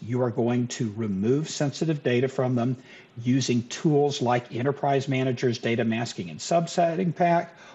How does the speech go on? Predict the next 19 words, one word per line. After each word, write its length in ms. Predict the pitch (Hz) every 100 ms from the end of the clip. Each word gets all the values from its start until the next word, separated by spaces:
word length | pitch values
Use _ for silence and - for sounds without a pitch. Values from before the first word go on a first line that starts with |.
| - -
or 200 | 143 127
DataSafe's 840 | - 113 123 131 - 117 113 -
masking 500 | 107 113 117 - 98
features. 640 | 92 92 80 - 73 - - - _ _ - - - _
For 600 | - 151 139 135 131 131 - _ _ -
user 420 | 135 196 202 202
entitlements, 1080 | 160 147 - - 202 208 98 82 - - - - _ _
you 160 | 127 135
are 80 | 120
going 240 | 135 135
to 40 | 131
use 320 | 123 120 -
things 360 | 143 123 120 120
like 300 | 120 120 -
the 80 |
database 480 | 101 113 113 107 107
security 580 | - - - 123 110 104
assessment 640 | - - 175 - 185 180
tool 460 | - 180 170 170 165